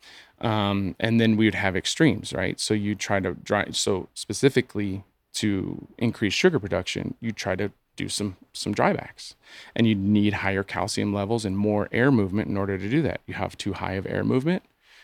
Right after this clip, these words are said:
not enough calcium, you actually get browning and curling of the leaves, right? So,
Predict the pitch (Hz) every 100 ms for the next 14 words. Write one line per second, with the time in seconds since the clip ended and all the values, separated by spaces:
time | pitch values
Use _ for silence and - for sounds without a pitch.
0 | _ - 92 101 95 - 87 113 - 175
1 | 175 - _ - 101 85 - - 95 95
2 | - - 90 87 95 107 107 - - 95
3 | 95 92 90 117 - 98 - - - -
4 | _ _ - - - - - - - -
5 | - 143 123 123 -